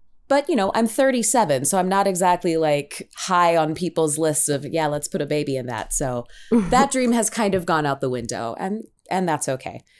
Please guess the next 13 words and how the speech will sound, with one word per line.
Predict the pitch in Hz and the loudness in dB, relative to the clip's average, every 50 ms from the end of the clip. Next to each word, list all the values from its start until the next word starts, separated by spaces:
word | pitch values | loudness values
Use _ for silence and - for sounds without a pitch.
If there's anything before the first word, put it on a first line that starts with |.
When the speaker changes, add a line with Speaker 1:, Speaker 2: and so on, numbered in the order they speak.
| _ _ _ _ _ _ - | _ _ _ _ _ _ -4
Speaker 1:
Um, | - 147 143 127 127 131 127 - - | -2 0 2 2 0 -2 -4 -4 -2
if | - 208 - | -2 0 2
I | 202 196 | 0 0
could | 196 214 226 185 180 | 2 0 -2 0 0
donate | 226 233 247 247 262 - | 0 2 2 2 0 0
my | 240 240 | 0 -2
uterus, | 220 214 233 240 247 247 247 233 - 143 | 0 0 0 0 0 0 -2 -2 -4 -4
I | 123 110 - - | -6 -8 -8 -8
absolutely | - 160 - - - - 196 175 170 175 165 - 170 | -10 -10 -6 -4 -4 -4 -2 -4 -4 -6 -6 -6 -6
would. | 143 127 147 143 - - | -4 -4 -6 -6 -4 -4
<laughs> | - - | -4 -4
Speaker 2:
Mm, | 185 190 175 165 - 170 - 440 - - | -2 -2 -2 -2 0 2 2 2 2 2
yeah. | 311 151 135 135 | 0 0 0 -2